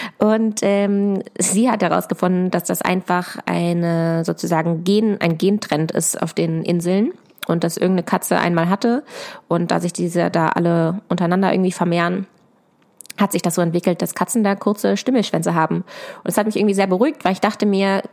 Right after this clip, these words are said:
mein Gott, jetzt sind hier so viele, äh, Straßenkatzen, aber es fühlt sich trotzdem irgendjemand dafür verantwortlich, den einmal im jungen Alter den, äh, Schwanz abzuschneiden in der Mitte. Und so war ich ganz, äh, beruhigt, dass das tatsächlich einfach ein,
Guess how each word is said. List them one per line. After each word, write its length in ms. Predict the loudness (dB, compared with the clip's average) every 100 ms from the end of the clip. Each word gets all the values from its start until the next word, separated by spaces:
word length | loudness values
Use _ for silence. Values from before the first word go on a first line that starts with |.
| _
mein 160 | -2 0
Gott, 200 | 0 -2
jetzt 120 | -2
sind 120 | 0
hier 100 | 2
so 80 | 0
viele, 600 | 0 0 2 2 0 -2
äh, 200 | -4 -4
Straßenkatzen, 720 | -2 0 0 -2 -2 -2 0
aber 80 | 0
es 120 | 0
fühlt 120 | 0
sich 120 | -2 -2
trotzdem 340 | -2 0 0
irgendjemand 400 | 2 0 0 0
dafür 200 | 0 0
verantwortlich, 520 | 2 0 0 0 -2
den 160 | -2 -2
einmal 440 | 0 2 2 0 -4 -12 -16 -12 -2
im 100 | 2
jungen 280 | 2 2 2
Alter 260 | 2 2
den, 400 | 2 2 2 0
äh, 180 | 0 -2
Schwanz 380 | 0 0 0 -4
abzuschneiden 800 | -6 -2 0 0 0 0 0 2
in 80 | 2
der 80 |
Mitte. 380 | 0 2 0 0 -4 -4
Und 120 | -2
so 100 | 0
war 140 | 2 0
ich 80 | 0
ganz, 300 | -2 -2 -2
äh, 260 | 0 0 0
beruhigt, 320 | 0 0 -2
dass 100 | -6
das 140 | -6 -6
tatsächlich 400 | -4 -4 -2 -4
einfach 300 | -4 -4 -4
ein, 280 | -4 -4